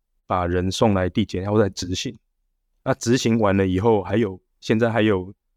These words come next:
法务部在推的要保护业务，所以还蛮多的。所以检察官现-，这是真的是一个可以说是刑事，刑事诉讼法从头贯穿到尾的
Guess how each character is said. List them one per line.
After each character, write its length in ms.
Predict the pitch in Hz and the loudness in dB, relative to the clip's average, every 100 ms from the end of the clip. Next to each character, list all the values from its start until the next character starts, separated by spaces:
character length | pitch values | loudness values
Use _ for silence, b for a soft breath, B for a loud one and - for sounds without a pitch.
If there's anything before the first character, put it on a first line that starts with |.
| _ - | _ -4
法 140 | 101 | 0
务 60 | 104 | 2
部 100 | 117 | 2
在 140 | 113 | 2
推 240 | - 107 | 0 0
的 100 | 101 | 2
要 140 | 104 107 | 0 -2
保 180 | - - | -4 -2
护 200 | 113 98 | 0 2
业 180 | 98 90 | 2 0
务， 240 | 92 90 _ _ _ _ _ _ | -4 -8 _ _ _ _ _ _
所 160 | - 117 | -4 -4
以 20 | - - | -4 -12
还 140 | 104 | -6
蛮 240 | 107 87 104 | -4 -2 0
多 260 | 101 101 | 2 2
的。 80 | 101 90 _ _ _ _ | 0 -6 _ _ _ _
所 100 | 120 | -2
以 20 | |
检 100 | 107 | 0
察 80 | 101 | 0
官 160 | 110 107 | 2 2
现-， 240 | 110 120 | 0 -2
这 120 | - 104 | -2 -2
是 180 | 110 101 | -2 -2
真 180 | 113 | 2
的 100 | 110 | 2
是 240 | 104 110 104 | 2 0 0
一 40 | |
个 200 | 98 95 - _ _ _ _ _ _ - | -4 -12 -20 _ _ _ _ _ _ -4
可 100 | 143 | -2
以 40 | |
说 140 | 131 135 | 0 0
是 80 | |
刑 240 | 143 117 107 | 0 0 0
事， 240 | 135 120 123 | 0 -2 -2
刑 160 | - | -4
事 180 | 104 127 | -2 0
诉 140 | 117 117 | 0 2
讼 240 | 120 101 | 2 2
法 260 | 92 87 87 | -2 -4 -4
从 200 | - 107 | -2 0
头 160 | 101 95 | 0 -2
贯 220 | - 104 | 0 0
穿 220 | 95 98 | 2 0
到 140 | 95 | -2
尾 220 | 90 95 | -4 -10
的 80 | 101 | -14